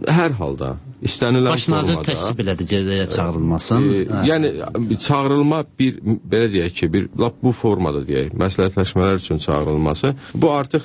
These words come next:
Speaker 1: diplomatik təcrübədə hər halda həmin dövlətə münasibətdə bir ehtiyatlılıq ehtiva eləyir özündə. Yəni ki, bu artıq yaxşı bir əlamət deyil. Digər tərəfdən, bilirsiniz ki, elə ani, siz də yaxşı qeyd elədiniz, İncirlik bazası ilə bağlı.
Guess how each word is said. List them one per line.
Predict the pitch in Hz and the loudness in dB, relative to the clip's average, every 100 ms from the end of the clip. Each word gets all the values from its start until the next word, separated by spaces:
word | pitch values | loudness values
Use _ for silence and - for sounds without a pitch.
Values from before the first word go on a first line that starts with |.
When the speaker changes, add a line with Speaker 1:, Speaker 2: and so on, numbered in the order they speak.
| - | -2
Speaker 1:
diplomatik | 123 123 110 107 107 - 127 - - | -2 0 2 2 0 0 0 -2 -8
təcrübədə | - 101 98 92 90 82 107 123 135 - | 0 0 0 0 0 2 0 0 -4 -4
hər | 135 131 | 0 0
halda | 110 98 120 143 - | 0 0 0 -2 -2
həmin | 113 117 123 | 0 2 2
dövlətə | 110 98 98 95 110 95 - - | 2 0 0 0 -2 -2 -6 -8
münasibətdə | - 90 87 85 85 87 135 | 0 2 2 -2 -4 -2 0
bir | 135 - | 0 2
ehtiyatlılıq | 113 - 113 101 110 110 - | -2 0 0 0 0 0 0
ehtiva | 78 - - 73 | -6 -6 -2 0
eləyir | 65 64 64 | 0 0 -2
özündə. | - 62 64 80 - - - - | -2 -4 -4 -6 -8 -16 -6 0
Yəni | 92 | 2
ki, | - - | 2 0
bu | |
artıq | 104 101 - 95 | 0 0 -2 0
yaxşı | 87 - 87 | 0 -2 -2
bir | 87 - | -2 -2
əlamət | 78 76 76 73 - | 0 0 0 -2 -2
deyil. | 67 60 - - - 156 | -2 -2 -6 -18 -4 0
Digər | 143 107 85 | 2 0 0
tərəfdən, | 85 85 - 120 143 - 82 - | 0 0 0 -2 -2 -4 -6 0
bilirsiniz | 120 123 107 - | 0 2 -2 0
ki, | 131 | 0
elə | 117 | 2
ani, | 82 95 95 104 87 | 0 0 0 -2 -4
siz | - 85 | -4 0
də | 82 78 | 0 0
yaxşı | 78 85 | -2 -2
qeyd | 80 76 | 0 2
elədiniz, | 76 95 98 101 | 0 0 0 2
İncirlik | 95 98 101 101 | 2 2 0 0
bazası | 82 71 69 - 65 | -2 -2 -6 -4 -2
ilə | 64 - | -2 -2
bağlı. | - - | 0 2